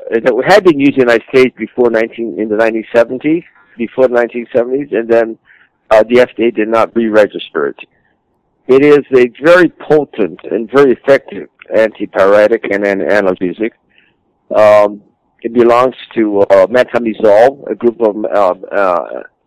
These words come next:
of, of, uh, medications,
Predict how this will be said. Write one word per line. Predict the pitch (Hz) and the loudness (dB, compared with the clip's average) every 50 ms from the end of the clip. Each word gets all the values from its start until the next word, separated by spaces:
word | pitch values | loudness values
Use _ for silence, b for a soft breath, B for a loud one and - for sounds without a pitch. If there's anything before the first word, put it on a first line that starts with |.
| _ _ _ | _ _ _
of, | - 92 101 101 | -6 -4 -2 0
of, | 107 110 - - - 95 95 92 87 85 - _ 87 87 87 82 85 85 82 82 73 - | 0 0 -2 -2 -2 -2 -2 -2 -4 -8 -16 _ -8 -4 -2 -2 0 0 -2 -4 -6 -8
uh, | _ _ _ _ _ _ _ _ _ _ _ _ _ _ _ _ _ _ _ 110 | _ _ _ _ _ _ _ _ _ _ _ _ _ _ _ _ _ _ _ 0
medications, | 113 107 104 98 - 107 104 98 - 117 113 120 | 0 0 0 -2 -2 -4 -4 -4 -6 -8 -10 -10